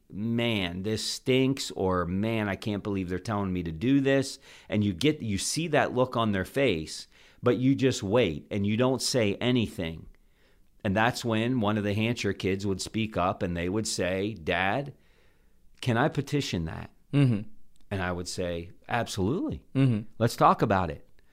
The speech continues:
Speaker 1: "Well, you just asked me to get the grass cut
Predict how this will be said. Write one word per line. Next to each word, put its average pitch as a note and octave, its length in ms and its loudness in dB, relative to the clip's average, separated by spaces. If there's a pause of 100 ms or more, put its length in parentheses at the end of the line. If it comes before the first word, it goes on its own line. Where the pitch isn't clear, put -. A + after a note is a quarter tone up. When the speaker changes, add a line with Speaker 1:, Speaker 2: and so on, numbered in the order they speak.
(420)
Speaker 1:
"Well, A#2 400 8
you A#2+ 220 0
just C#3+ 200 4
asked C3 280 4
me A#2 100 0
to G2+ 100 0
get A2 200 0
the G2 80 -2
grass B2 400 2
cut F2 400 -4